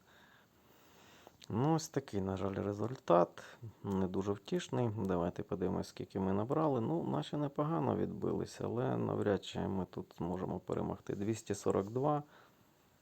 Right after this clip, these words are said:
Ну, плюс-мінус непоганий результат. Добре, дивимось, двадцять ударів у них, в нас двадцять п'ять, ну, у нас дев'ятнадцять, можна сказати,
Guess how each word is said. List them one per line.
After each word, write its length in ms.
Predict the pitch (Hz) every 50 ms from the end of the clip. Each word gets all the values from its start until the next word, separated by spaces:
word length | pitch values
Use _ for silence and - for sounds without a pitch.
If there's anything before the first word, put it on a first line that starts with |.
| _ _ _ _ _ _ _ _ _ _ _ _ _ _ _ _ - - 185
Ну, 240 | 196 214 226 202 196 - - _ _ _ _ _ - _ _ _
плюс-мінус 960 | _ - 123 131 131 - - - 117 120 127 123 117 113 101 - - - - - - - - - - _ _ - - - _ _ _ _ _ _ _ _ _ _ _ _ _ _ _ _ _ _ _ _ _ _ _ _ _ _ _ _ _ _ _ _ _ _ _ _ _ _ _ _ _ _ _ - - _ _ _ _ _ _ _ _ _ _ _ _ - - _ _ _ _ - _ _ _ -
непоганий 680 | - 120 113 110 107 - 92 95 98 101 95 92 92 95
результат. 540 | 92 87 90 87 90 - - - 95 92 - - - - - - - - - - - _ -
Добре, 440 | 107 98 107 110 98 85 87 90 90
дивимось, 500 | 92 98 101 92 87 85 85 90 95 98
двадцять 420 | 98 101 101 101 - 98 - -
ударів 460 | 95 98 98 98 98 101 101 104 113
у 60 | 127
них, 480 | 143 156 170 185 196 202 196 - - - -
в 120 | 107 95
нас 220 | 95 92 92 - 185
двадцять 460 | 92 92 98 98 - - 127 - _
п'ять, 340 | - 170 165 175 170 - -
ну, 240 | 151 160 151 123
у 20 | 107
нас 260 | 101 104 107 107 104
дев'ятнадцять, 800 | 101 95 95 95 92 - - 85 82 82 82 - - - - 85
можна 360 | 85 87 82 85 82 82 -
сказати, 560 | - - - - 87 87 - - - -